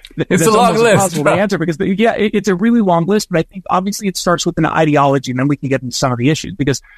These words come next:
Speaker 1: this is a radical left-wing ideology that is responsible for implementing policies and changing laws that impact every aspect of our daily lives. We've obviously seen the crime crisis get out of control. We've seen teen crime in particular surge.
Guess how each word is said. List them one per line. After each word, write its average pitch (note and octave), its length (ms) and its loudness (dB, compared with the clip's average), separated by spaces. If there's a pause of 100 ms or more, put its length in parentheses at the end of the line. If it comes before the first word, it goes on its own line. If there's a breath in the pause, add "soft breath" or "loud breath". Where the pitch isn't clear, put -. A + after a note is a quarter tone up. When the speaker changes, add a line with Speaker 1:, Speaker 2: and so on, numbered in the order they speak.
(180 soft breath)
Speaker 1:
this G#3 160 0
is A#3 100 2
a A3+ 80 2
radical D3+ 540 0
left-wing C#3 480 0
ideology B2 640 0
that A#2 220 0
is A#2 140 -2
responsible C3+ 640 0
for - 240 -4
implementing D#3 560 0
policies D#3+ 760 -2
and B2 100 -4
changing A#2+ 360 -4
laws B2+ 580 0 (280 soft breath)
that F3 160 0
impact G3+ 460 2 (120)
every F#3 440 -2
aspect - 760 -4
of C#3 160 -2
our C3 120 2
daily A#2+ 420 0
lives. B2 560 -2 (340)
We've D#3+ 160 2
obviously E3+ 560 0
seen D#3 460 0
the D3 100 -2
crime C#3+ 440 0
crisis C#3 460 -4
get C3+ 160 -2
out C3 180 0
of B2+ 120 -6
control. B2+ 580 -2
We've A#2+ 160 -2
seen C#3+ 240 2
teen F#3 300 2
crime C#3+ 280 0
in C3 120 0
particular A#2+ 580 -2
surge. - 480 -4